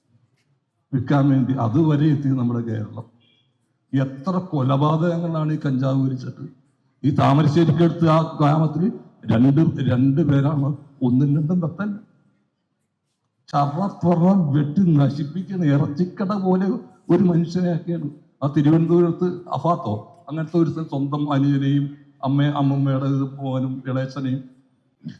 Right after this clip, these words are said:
ഒരു കാരണമില്ല, വലിച്ച് ഈ സാധനം വലിച്ചു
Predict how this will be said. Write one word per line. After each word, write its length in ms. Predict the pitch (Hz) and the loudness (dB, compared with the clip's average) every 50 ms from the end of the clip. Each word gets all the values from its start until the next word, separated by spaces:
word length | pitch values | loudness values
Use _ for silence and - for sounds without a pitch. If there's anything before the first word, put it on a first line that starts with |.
| - - - - 127 | -14 -14 -12 -8 -6
ഒരു 120 | 135 147 - - | -6 -6 -4 -4
കാരണമില്ല, 600 | 170 156 160 170 170 196 214 226 226 214 185 180 | -4 -4 -4 -4 -6 -6 -4 -4 -4 -4 -4 -6
വലിച്ച് 420 | 143 131 131 127 127 127 - - 214 | -6 -4 -6 -6 -6 -8 -8 -8 -8
ഈ 40 | |
സാധനം 580 | 202 - - 165 135 135 151 160 - 226 226 226 | -8 -6 -6 -6 -4 -4 -6 -8 -10 -12 -8 -2
വലിച്ചു 360 | 208 196 180 180 180 - 165 | 0 2 2 2 2 0 -2